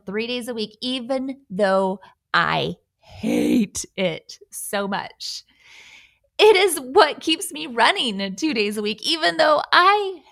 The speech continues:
really hate that too. It is what keeps me from binging on all of those foods that I love.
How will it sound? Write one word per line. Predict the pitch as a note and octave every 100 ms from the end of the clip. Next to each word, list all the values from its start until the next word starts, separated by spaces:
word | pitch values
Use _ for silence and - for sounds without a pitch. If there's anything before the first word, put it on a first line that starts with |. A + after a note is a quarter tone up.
| _ _
really | - F4+ A#4 G4+ A3+ A#3
hate | A#3+ A3+
that | F#3 -
too. | - F3+ D#3+ - - _ _ _ _ _
It | G#4 G4
is | F4
what | D4+ -
keeps | - D#4 - -
me | C#4
from | C#4 A#3 G#3+
binging | G3+ G#3 F3 F3 -
on | F#3+ F#3+ - _ -
all | A3 A3 A3+ A3+
of | G#3+
those | G3+ F#3+ F#3+
foods | - F3 E3+ - -
that | F3
I | -
love. | - -